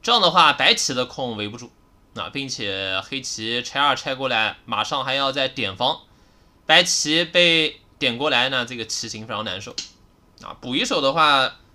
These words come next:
这里的空先被黑棋掏掉了，但是黑棋下方的空还可以继续围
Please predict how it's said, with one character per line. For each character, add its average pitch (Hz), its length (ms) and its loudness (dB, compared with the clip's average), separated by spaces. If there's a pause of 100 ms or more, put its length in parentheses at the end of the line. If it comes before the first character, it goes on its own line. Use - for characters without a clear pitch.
这 175 120 -2
里 135 120 0
的 123 120 -2
空 143 260 -8
先 147 180 -6
被 147 160 -2
黑 135 140 -8
棋 139 120 -10
掏 147 180 -6
掉 156 160 0
了， - 120 -10 (400)
但 185 200 4
是 170 260 -2
黑 269 300 -2
棋 - 280 -2
下 135 240 0
方 131 200 -6
的 135 80 -6
空 123 260 -12
还 120 160 -2
可 123 100 -10
以 113 60 -6
继 117 140 -12
续 117 100 -14
围 92 220 -14